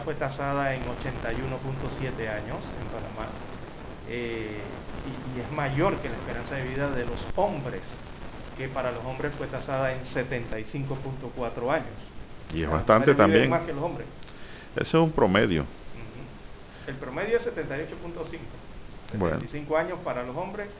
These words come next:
Speaker 1: y ochenta y un años para las mujeres.
Speaker 2: Bueno, el que no entró en este rol, Lara, fue Rambo. Él fue acribillado de varios disparos.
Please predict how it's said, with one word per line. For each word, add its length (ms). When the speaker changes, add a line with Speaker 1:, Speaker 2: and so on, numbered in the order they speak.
Speaker 1:
y 140
ochenta 420
y 60
un 140
años 200
para 160
las 120
mujeres. 460
Speaker 2:
Bueno, 300
el 120
que 280
no 140
entró 300
en 60
este 800
rol, 320
Lara, 300
fue 560
Rambo. 460
Él 120
fue 120
acribillado 720
de 60
varios 300
disparos. 520